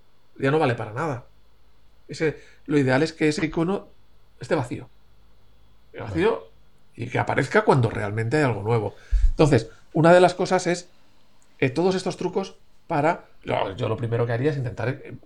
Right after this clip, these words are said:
Speaker 1: quitar todo el correo basura, todo correo publicidad, todo eso es lo primero.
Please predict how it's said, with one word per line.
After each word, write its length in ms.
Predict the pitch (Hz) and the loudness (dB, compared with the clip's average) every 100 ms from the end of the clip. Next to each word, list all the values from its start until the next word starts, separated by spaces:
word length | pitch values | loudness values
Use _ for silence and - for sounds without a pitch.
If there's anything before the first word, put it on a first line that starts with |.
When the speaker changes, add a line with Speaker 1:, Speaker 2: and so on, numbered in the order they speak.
| - | -10
Speaker 1:
quitar 300 | 131 120 120 | -4 -2 -2
todo 220 | 131 117 | -2 -2
el 60 | 135 | -2
correo 240 | 135 117 | -4 -2
basura, 360 | 160 117 127 165 | -4 -4 -2 -2
todo 240 | 117 127 127 - - | -2 -6 -6 -18 0
correo 280 | - - 120 | 2 4 4
publicidad, 680 | 170 143 120 - 120 139 - - - | 4 2 0 -4 -4 -4 -6 -20 -4
todo 220 | 135 135 | 2 4
eso 140 | 135 175 | 4 4
es 60 | |
lo 80 | 185 | 0
primero. 400 | 127 131 117 - | -2 -4 -6 -6